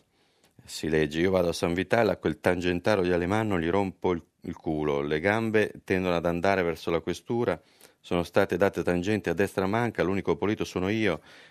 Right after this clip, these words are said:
e adesso mi sono rotto." Insomma, queste sono le, le cose che dicono al telefono, eh, <clears throat> le persone coinvolte in questa inchiesta. Dicevamo Repubblica,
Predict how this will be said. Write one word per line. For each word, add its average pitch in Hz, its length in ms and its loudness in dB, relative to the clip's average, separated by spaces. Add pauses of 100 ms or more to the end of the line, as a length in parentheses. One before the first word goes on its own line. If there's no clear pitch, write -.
e - 120 -10
adesso 92 340 2
mi 87 80 0
sono 78 260 -4
rotto." 67 320 -6
Insomma, 67 300 -12
queste - 280 -8
sono 78 240 -4
le, 73 140 -4 (800)
le - 180 -10
cose 82 240 2
che 78 80 0
dicono 78 400 -2
al 76 120 0
telefono, 78 760 -2 (1400)
eh, 71 920 -8 (280)
<clears throat> - 140 0
le 95 160 2
persone 80 460 -2
coinvolte 76 640 -4 (320)
in 76 100 -8
questa 85 260 -4
inchiesta. 98 480 2
Dicevamo 90 420 2
Repubblica, 78 800 -2